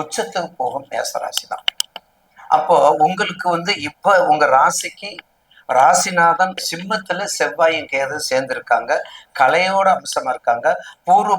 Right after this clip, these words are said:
புண்ணியத்துல இருக்காங்க, குலதெய்வ வழிபாட்டுடைய பாவகத்துல இருக்காங்க,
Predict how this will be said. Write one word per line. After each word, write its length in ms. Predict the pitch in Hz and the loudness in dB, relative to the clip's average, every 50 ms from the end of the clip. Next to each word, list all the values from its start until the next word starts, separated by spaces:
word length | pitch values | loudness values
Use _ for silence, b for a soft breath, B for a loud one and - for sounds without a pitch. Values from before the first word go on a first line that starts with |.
| - | -2
புண்ணியத்துல 400 | 170 160 156 147 - - 139 131 120 | -4 -8 -10 -10 -10 -6 -4 -4 -4
இருக்காங்க, 360 | - - - 120 120 120 127 151 180 B B B B _ - | -2 0 2 2 2 0 -2 -4 -4 B B B B _ -2
குலதெய்வ 420 | 170 175 208 196 214 208 202 185 185 180 | 0 2 2 2 0 -2 -2 -2 -2 -2
வழிபாட்டுடைய 520 | 160 151 156 - 156 151 156 - - 139 135 - 113 | -2 -2 0 0 0 0 0 -2 -2 -2 0 2 4
பாவகத்துல 580 | 107 123 135 143 135 135 - - - 120 117 - | 4 4 2 0 -4 -6 -8 -6 -6 -4 -4 -4
இருக்காங்க, 380 | - - - 120 117 120 123 | -2 0 2 2 2 2 2